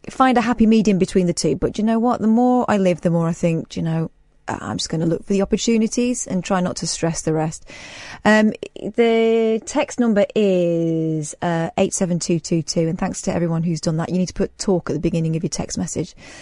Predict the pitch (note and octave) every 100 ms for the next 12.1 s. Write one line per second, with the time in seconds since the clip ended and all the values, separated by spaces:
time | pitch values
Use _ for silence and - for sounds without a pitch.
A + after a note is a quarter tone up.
0 | - - - E3 E3 D#3+ D#3+ - D3+ -
1 | - - - - - E3 D#3+ - - F3
2 | E3+ E3 D3+ D#3+ - E3+ - - - E3
3 | E3 E3+ E3+ - F#3 - F3+ F3 E3 G#3+
4 | A3 F3+ - F#3 - - F3+ F#3+ A#3 G3+
5 | E3+ - D#4 C4+ - - A3+ E3+ D#3 A3+
6 | A#3 - E3 F3+ G#3+ G#3+ F#3 F3 G#3+ A#3+
7 | - - - - - - - - A3+ A3+
8 | A3+ G#3+ A#3+ B3 B3+ A#3+ A#3+ G3+ A#3+ A#3
9 | A#3+ - - G#3+ G#3 G3 F3+ - A#3+ A3+
10 | A3+ G#3+ G#3 G3+ G#3+ G#3+ G#3 - G3+ F#3+
11 | F#3 F#3 F#3 F3 F#3 F#3+ F3 F#3 F3+ E3+
12 | F#3